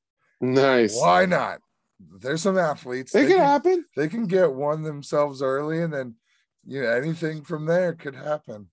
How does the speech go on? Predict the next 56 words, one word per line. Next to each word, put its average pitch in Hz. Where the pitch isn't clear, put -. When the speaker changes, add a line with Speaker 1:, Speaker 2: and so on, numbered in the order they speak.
Speaker 1:
This 139
Speaker 2:
You 139
Speaker 1:
is 131
Speaker 2:
know. 143
Speaker 1:
like 131
when 135
Jeff 127
said 120
Norwich. 120
Well, 127
Norwich 139
is 117
a 120
little 120
bit 113
lower 113
in 107
the 104
Speaker 2:
I 156
was 160
gonna 160
Speaker 1:
table, 110
Speaker 2:
say, 123
Speaker 1:
yeah. 127
Speaker 2:
let's 160
not 175
compare 139
Cr-, -
Speaker 1:
Than 120
Speaker 2:
Crystal 127
Speaker 1:
Crystal 117
Speaker 2:
Palace 110
Speaker 1:
Palace. 104
Speaker 2:
all 123
the 123
way 120
down 113
to 101
Norwich. 101
Crystal 196
Palace 180
hasn't 160
been 135
playing 143
terrible. 104
They 110
Speaker 1:
Yeah, 139
they're 143
Speaker 2:
they 190
won 135
Speaker 1:
fifteenth. 147
They 135
do 139
have 135
nine 135
points. 117